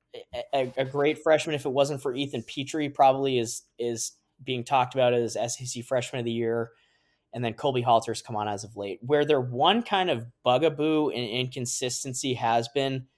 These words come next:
is on the mound. They haven't really, the talent's there, eh, with Sproat and Waldrop and Caglione as your weekend rotation. There, I, I'm, I'd be hard pressed to find multiple rotations that are head and shoulders above that,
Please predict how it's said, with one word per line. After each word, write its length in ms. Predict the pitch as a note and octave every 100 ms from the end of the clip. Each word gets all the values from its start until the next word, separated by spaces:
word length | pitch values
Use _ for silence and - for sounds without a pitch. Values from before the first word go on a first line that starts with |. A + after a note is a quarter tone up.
| _ _ _ -
is 220 | C3 C3
on 120 | F3
the 80 | F3
mound. 460 | F3 E3+ F3 E3+ B2+
They 100 | B2
haven't 420 | - C#3 C#3+ C#3+
really, 560 | D3 D3 D3 D3 C3+ B2+ _ _ _ _ _ _ D#3
the 80 |
talent's 460 | - A3 A#3 D3+ -
there, 420 | B2+ A2+ F2+ E2 -
eh, 80 | A#2 -
with 220 | C3+ -
Sproat 500 | - E3+ D#3+ D#3+ E3
and 140 | C3 B2+
Waldrop 440 | C3 B2+ C3+ B2+ A#2
and 140 | A2+
Caglione 680 | - C3 B2 B2+ A#2 A#2 A2+
as 120 | A2
your 100 | A2+
weekend 320 | A#2 A2+ A2
rotation. 640 | G#2+ - A#2 A2 A2+ G#2+ - _ _ _ _ _ _ _ _ -
There, 500 | C3 D3 D3 C#3+ -
I, 80 | B2+ - -
I'm, 220 | D3+ C#3+ -
I'd 160 | D#3 D3
be 100 | C3+
hard 340 | D3 D#3 C3
pressed 420 | - C3 A#2 -
to 100 | C3
find 640 | - B2+ A#2 A2+ A2+ G#2 G2+ _ _ - - _ _ _ A#2
multiple 640 | C3 C#3 B2+ B2+ C3+ A#2
rotations 680 | A#2 - - A#2 - A2 A2
that 120 | A2
are 80 | G#2+
head 160 | A2
and 80 | G#2+
shoulders 280 | A#2 G#2+ G2+
above 220 | A#2+ G#2
that, 220 | G#2 F#2